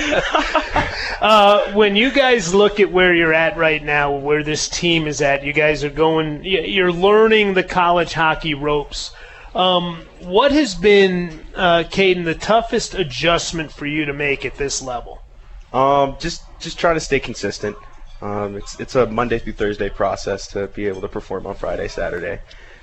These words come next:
Speaker 2: So just learning that, um, you know, you really gotta take practice as it is in a game, um, and, and just banking on your habits and, and being able to go out and execute those on Friday and Saturday.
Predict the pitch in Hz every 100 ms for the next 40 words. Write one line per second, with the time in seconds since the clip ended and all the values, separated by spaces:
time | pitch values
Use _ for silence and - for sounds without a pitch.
0 | - - 113 107 107 - - - 123 -
1 | 120 117 113 110 101 - - 101 98 101
2 | 101 98 101 104 98 98 95 101 - 98
3 | - - - - - - 104 98 98 98
4 | 95 101 104 127 - - - - - 98
5 | 101 101 101 92 - - 110 104 104 -
6 | - - - - - - - - 117 113
7 | 113 110 104 110 107 110 117 - 104 -
8 | - - - 107 104 104 101 101 101 98
9 | - - 113 107 104 104 104 101 - 110
10 | 101 101 101 98 98 95 95 92 98 95
11 | 95 92